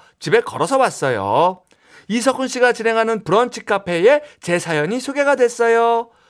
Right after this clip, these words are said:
김진호 씨랑 같은 혈액형이에요. B형. 이런 뭐 작고 소소한 인연들 뭐든 좋으니까, 아, 엮일 게 있다 싶으면 엮어가지고,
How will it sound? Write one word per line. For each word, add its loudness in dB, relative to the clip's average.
김진호 2
씨랑 2
같은 -4
혈액형이에요. 0
B형. 2
이런 -2
뭐 -6
작고 -8
소소한 -6
인연들 -4
뭐든 -4
좋으니까, -2
아, -14
엮일 -12
게 -8
있다 -4
싶으면 -10
엮어가지고, -2